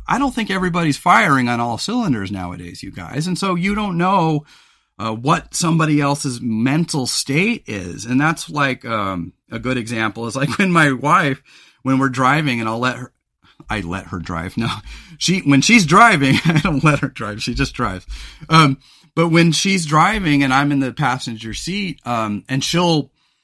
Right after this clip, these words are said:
like, flip somebody off and I'm like, "Hey, babe, don't do that." She's like, "Why? Fuck that guy." And I was like, "Because you're starting fights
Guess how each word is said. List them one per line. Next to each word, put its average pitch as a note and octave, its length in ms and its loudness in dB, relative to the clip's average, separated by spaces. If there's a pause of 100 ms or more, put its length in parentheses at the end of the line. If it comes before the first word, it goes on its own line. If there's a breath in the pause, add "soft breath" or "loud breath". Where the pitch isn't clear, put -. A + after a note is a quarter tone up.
(120)
like, C3 200 0
flip F3 300 0
somebody D3+ 460 2
off C#3+ 340 4
and B2+ 80 -4
I'm A#2+ 140 0
like, A#2 420 -2
"Hey, C#3 280 0
babe, A2+ 280 -4
don't C#3+ 180 -2
do D#3+ 140 -2
that." G2 260 -8
She's - 80 -14
like, D3+ 140 -6
"Why? D#3+ 300 -4
Fuck - 240 -8
that B2+ 180 -6
guy." A2 220 -4
And A#2+ 100 -4
I C3+ 80 -4
was C3+ 80 -6
like, C3 240 -6
"Because D3+ 540 -4 (360 soft breath)
you're G3 360 0
starting F#3 560 0
fights D#3+ 420 2